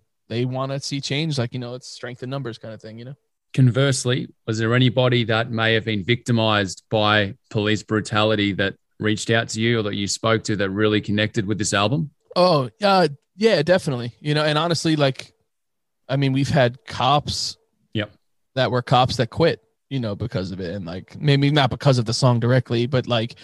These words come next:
Speaker 1: they hear the song, they feel a certain way, but then they start seeing things differently at their job, and they just, like, uh, I don't know, like,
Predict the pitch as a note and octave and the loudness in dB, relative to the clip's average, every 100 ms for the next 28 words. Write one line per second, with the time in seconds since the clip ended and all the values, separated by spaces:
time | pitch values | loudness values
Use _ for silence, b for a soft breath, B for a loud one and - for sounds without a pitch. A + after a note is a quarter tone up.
0 | B B B B D3+ C#3+ D3 C3+ B2+ D3+ | B B B B 4 6 8 6 4 4
1 | C#3 C3+ A#2+ - D3 C3+ D3+ C#3 B2+ B2+ | 4 4 0 4 4 4 2 2 2 4
2 | B2+ B2+ B2 B2 B2 - B2 - C3 B2 | 2 0 -2 -2 -2 0 0 0 -2 -2
3 | B2 B2 C3 B2 B2 A#2+ G2+ A2 A#2+ B2+ | -2 -4 -6 -4 -4 -4 -4 -4 0 2
4 | C3 A#2+ A2+ A2+ A2 - G#2 F#2+ - _ | 2 0 -4 -6 -8 -6 -6 -8 -18 _
5 | _ _ _ _ _ _ - A2+ A2 G#2+ | _ _ _ _ _ _ -4 0 2 0
6 | G#2 G2 G2 G2 B2 B2 A#2+ A2+ | -2 -6 -6 -6 -4 -2 0 -2